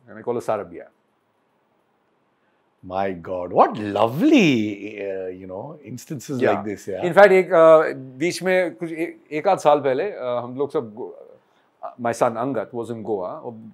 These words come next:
Speaker 1: कुछ बदतमीजी कर रहा था, and मेरी डिंगी से बात हो रही थी, and डिंगी said, "Sara's in Goa,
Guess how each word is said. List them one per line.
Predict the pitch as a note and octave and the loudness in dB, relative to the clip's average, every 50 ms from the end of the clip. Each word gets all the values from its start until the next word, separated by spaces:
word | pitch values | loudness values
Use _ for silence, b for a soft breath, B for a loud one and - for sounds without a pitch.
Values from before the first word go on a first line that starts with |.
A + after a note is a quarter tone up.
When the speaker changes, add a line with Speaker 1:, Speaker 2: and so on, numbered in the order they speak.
| _ _ | _ _
Speaker 1:
कुछ | B2 A2 G2 F#2+ F2+ _ _ _ _ _ - - | -20 -20 -20 -20 -20 _ _ _ _ _ -12 -10
बदतमीजी | A#2 - - B2+ B2+ B2 A2 A#2+ | -10 -8 -6 -6 -6 -6 -8 -8
कर | A2+ A2+ G2 | -6 -6 -6
रहा | F#2+ F#2 E2+ | -6 -8 -10
था, | F2+ A2 C#3 D3+ C3+ B2+ | -10 -12 -12 -12 -14 -14
and | B2+ A#2+ G2+ A2 A#2+ | -16 -16 -16 -14 -12
मेरी | B2 C3 C#3 A#2 A#2+ | -10 -10 -10 -10 -10
डिंगी | A#2+ C3+ C#3+ | -10 -8 -8
से | D3 C#3+ A2 | -6 -6 -4
बात | A2 G#2+ G2 - | -4 -6 -8 -8
हो | G2 F#2 | -12 -14
रही | F#2+ G2 | -16 -18
थी, | - D#3+ D#3+ | -18 -18 -16
and | C3+ | -14
डिंगी | A#2+ B2+ C3 C3+ - D#3+ | -14 -12 -12 -10 -10 -10
said, | D3+ - - | -12 -12 -16
"Sara's | - - G2 G2 A2 B2+ D3 D3 C3 C#3+ | -18 -12 -8 -6 -4 -2 -2 -4 -4 -8
in | B2 G2+ F#2 | -12 -12 -12
Goa, | G2 A#2 E3 | -10 -12 -12